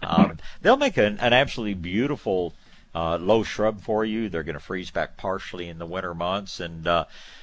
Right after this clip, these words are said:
uh, <laughs> hopefully people are gonna think that they've been transported, uh,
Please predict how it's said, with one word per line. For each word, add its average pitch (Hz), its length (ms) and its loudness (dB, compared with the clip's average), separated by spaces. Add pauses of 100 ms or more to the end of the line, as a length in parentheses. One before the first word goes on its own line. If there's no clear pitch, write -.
(140)
uh, 80 220 -2 (220)
<laughs> - 220 -8
hopefully 123 380 4
people 110 360 -4
are 98 60 -4
gonna 95 200 -2
think 101 240 -4
that 90 160 -6
they've 101 160 0
been 92 160 -4
transported, 101 840 -2
uh, 90 200 4